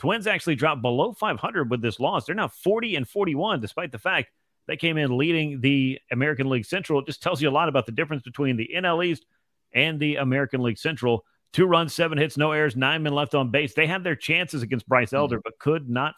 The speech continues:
Speaker 1: find the big hit. It was, as I've said, uh, many times for some of the Braves relievers, but this was more of a bend but don't break start for Bryce Elder.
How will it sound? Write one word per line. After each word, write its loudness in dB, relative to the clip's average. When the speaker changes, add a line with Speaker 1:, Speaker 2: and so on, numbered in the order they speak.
Speaker 1:
find 0
the -4
big 0
hit. 0
It 0
was, 2
as 0
I've 2
said, -2
uh, -2
many -2
times -2
for -2
some -2
of -2
the 0
Braves -2
relievers, 0
but 2
this -2
was -4
more 4
of 2
a 2
bend 0
but -4
don't 0
break 0
start -2
for -6
Bryce -2
Elder. 0